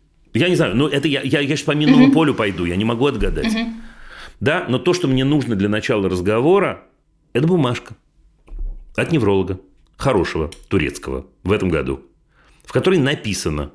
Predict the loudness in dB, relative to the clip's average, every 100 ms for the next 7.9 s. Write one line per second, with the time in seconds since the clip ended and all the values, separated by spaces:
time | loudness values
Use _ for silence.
0 | _ _ _ -4 -4 -2 -2 -2 -2 -2
1 | -2 -2 0 2 2 2 0 0 -8 -4
2 | -4 -2 -4 -4 -8 _ _ _ _ _
3 | -2 0 2 2 2 0 -2 0 0 0
4 | -2 -2 -2 -4 -2 0 0 -2 -4 -4
5 | -4 -4 -2 -4 -4 -8 _ -20 -20 -20
6 | _ -2 -2 -2 -6 -2 0 2 2 2
7 | 2 0 -2 0 0 0 -2 -6